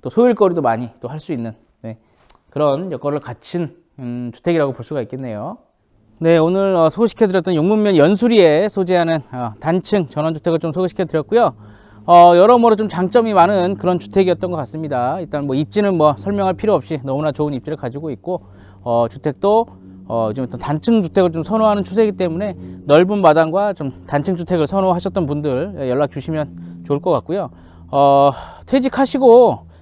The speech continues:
전원 생활 이제 시작하시는 분들한테는 딱일 것 같아요. 제가 봤을 때는. 네, 그런 장점이 있는, 또 바로 앞에 뭐 연수천도 있고, 주변에 또 실생활 하시기 편한 편의시설 이용 가능한 거리가 뭐 오 분에서 칠 분 거리에 모든 게 다 있기 때문에, 예, 그런 부분에서는 좀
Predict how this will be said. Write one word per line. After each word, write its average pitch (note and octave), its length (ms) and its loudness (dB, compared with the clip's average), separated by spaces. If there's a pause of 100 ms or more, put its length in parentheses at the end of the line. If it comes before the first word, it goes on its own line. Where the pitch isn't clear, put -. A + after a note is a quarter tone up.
전원 G3+ 220 0
생활 A3 320 0
이제 E3 260 2
시작하시는 A#3 500 -2
분들한테는 F#3+ 540 -4
딱일 A#3 260 -2
것 G3+ 120 -6
같아요. B2 340 -4 (320)
제가 C3 220 -2
봤을 A#2 180 -6
때는. A#2+ 380 -8 (580)
네, A#2 100 -10
그런 D#3 200 -4
장점이 C#3+ 360 -2
있는, C#3+ 200 -4
또 F3 100 -2
바로 D#3+ 220 4
앞에 E3 120 0
뭐 C#3+ 140 0
연수천도 E3+ 520 -2
있고, D#3 320 -6 (320)
주변에 D3 260 -4
또 C#3 120 -6
실생활 F#3 420 -2
하시기 E3+ 200 -4
편한 F3+ 460 0
편의시설 F#3+ 460 -2
이용 D3+ 240 -2
가능한 C#3 460 -4
거리가 C#3 240 -4
뭐 C3+ 140 -2
오 C3 140 0
분에서 D3+ 200 -2
칠 G3 200 -6
분 G3 80 -4
거리에 D#3+ 320 0 (380)
모든 C#3 200 -2
게 D#3+ 80 -4
다 D#3 140 -2
있기 B2+ 160 -8
때문에, C#3+ 360 -8 (420)
예, A#2+ 100 -10
그런 C#3+ 180 -6
부분에서는 D3 380 -4
좀 C#3+ 180 -6